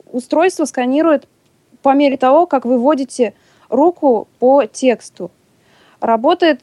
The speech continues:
э, штука эта в связке с, пока только с андроидом.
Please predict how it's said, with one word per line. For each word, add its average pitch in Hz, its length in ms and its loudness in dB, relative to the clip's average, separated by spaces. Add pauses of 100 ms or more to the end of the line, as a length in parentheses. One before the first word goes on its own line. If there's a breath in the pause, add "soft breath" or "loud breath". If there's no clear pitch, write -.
(100)
э, 233 540 0
штука 254 340 -6
эта 220 420 -4
в - 60 -20
связке 269 540 -2
с, - 200 -16 (120)
пока 247 540 0
только 247 360 -2
с - 420 -14
андроидом. 196 540 -2